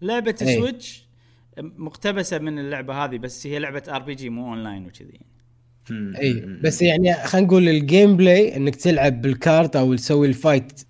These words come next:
Speaker 1: نفسه، إيه.
Speaker 2: بالكارت نفسه.
Speaker 1: مم.
Speaker 2: يعني لأن اللعبة اللي يقول عنها إبراهيم، أنا صراحة لو موجودة على سويتش، كان يعني
Speaker 1: <laughs>
Speaker 2: بالستور الأمريكي كان نزلتها.
Speaker 1: إيه.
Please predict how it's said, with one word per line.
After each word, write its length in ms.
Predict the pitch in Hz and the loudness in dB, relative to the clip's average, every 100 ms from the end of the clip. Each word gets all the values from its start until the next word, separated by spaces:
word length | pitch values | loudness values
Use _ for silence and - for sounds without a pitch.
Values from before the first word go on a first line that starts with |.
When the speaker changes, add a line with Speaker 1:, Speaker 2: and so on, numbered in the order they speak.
| _ - | _ -10
Speaker 1:
نفسه، 340 | 143 - 101 | -10 -10 -14
إيه. 140 | 104 107 - - _ - | -14 -14 -12 -14 _ -4
Speaker 2:
بالكارت 540 | 156 160 190 202 196 | -2 2 4 4 2
نفسه. 520 | 202 220 - 170 214 139 | 4 4 4 0 0 -2
Speaker 1:
مم. 280 | 127 110 _ _ - | -12 -14 _ _ -4
Speaker 2:
يعني 380 | 131 143 151 143 | 0 2 4 4
لأن 240 | 156 185 | 6 6
اللعبة 840 | 185 175 156 143 143 156 185 165 156 | 8 6 4 4 0 2 2 4 4
اللي 140 | 143 | 2
يقول 200 | 139 160 | 2 0
عنها 180 | 156 180 | 4 4
إبراهيم، 520 | 156 165 175 240 226 - | 2 2 4 4 2 2
أنا 240 | 175 196 | 6 8
صراحة 380 | 190 220 214 170 | 8 6 6 4
لو 240 | 165 165 | 4 6
موجودة 400 | 151 156 156 202 | 6 4 4 4
على 120 | 147 151 | 4 2
سويتش، 260 | 214 220 | 0 2
كان 460 | 202 180 151 135 113 90 - - - 117 | 4 4 2 0 -2 -8 -16 -18 -16 -8
يعني 340 | 120 110 117 107 | -6 -4 -4 -6
Speaker 1:
<laughs> 80 | 113 | -6
Speaker 2:
بالستور 600 | 123 - - - 185 165 | -6 -6 -6 4 6 6
الأمريكي 540 | 143 143 175 226 226 | 4 4 6 6 4
كان 260 | 226 214 214 | 6 6 8
نزلتها. 580 | 190 214 131 117 117 | 8 6 4 -2 -6
Speaker 1:
إيه. 240 | 107 107 | -12 -16